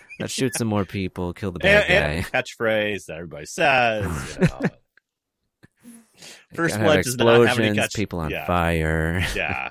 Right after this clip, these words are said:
Speaker 2: yeah. People falling from buildings really slow,
Speaker 1: Yes.
Speaker 2: you know.
Speaker 1: Oh, my God.
Speaker 2: Yeah, so, um,
Speaker 1: I will say that
Speaker 2: Yeah.
Speaker 1: the action sequence, him escaping the, the police department, and then, like,
Speaker 2: Yes.
Speaker 1: uh,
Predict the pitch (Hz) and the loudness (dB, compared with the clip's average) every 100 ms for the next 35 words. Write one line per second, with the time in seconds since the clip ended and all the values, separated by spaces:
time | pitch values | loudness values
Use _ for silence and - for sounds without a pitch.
0 | _ 101 76 65 _ _ 147 131 117 - | _ -10 -8 -10 _ _ -8 -4 -6 -2
1 | 110 107 107 104 101 - 95 90 85 85 | 2 2 0 -4 -8 -8 -6 -6 -8 -10
2 | 95 87 82 78 190 82 80 73 - 107 | -8 -8 -8 -4 -6 -6 -14 -14 -14 -10
3 | 95 82 80 76 78 64 - - - _ | -6 -4 -6 -8 -12 -12 -14 -18 -20 _
4 | _ _ - - - - 85 69 69 71 | _ _ -18 -18 -16 -12 -10 -8 -10 -10
5 | 69 69 _ _ _ - 135 92 - - | -12 -14 _ _ _ -4 -2 -2 -6 -6
6 | - 165 151 143 135 - _ - - 131 | 2 6 8 6 4 -2 _ -20 -4 0
7 | 123 117 110 107 101 98 110 131 196 - | 4 4 4 0 -2 -4 -2 0 -2 -2
8 | 104 98 85 76 90 87 80 95 92 95 | -2 -2 -2 -4 -4 -4 -6 -6 -4 -2
9 | 98 - 107 107 95 101 101 101 - - | -2 -4 -4 -4 -4 -4 -4 -4 -8 -10
10 | - 98 98 - 82 - 92 90 92 90 | -6 -4 -4 -6 -8 -6 -4 -6 -4 -4
11 | 87 78 78 76 73 73 - 87 - - | -4 -6 -6 -6 -6 -10 -10 -10 -10 -10
12 | 87 85 - 87 80 82 82 78 73 71 | -8 -8 -6 -8 -8 -8 -8 -6 -6 -2
13 | 101 - 78 73 69 67 | -4 -4 -8 -8 -10 -12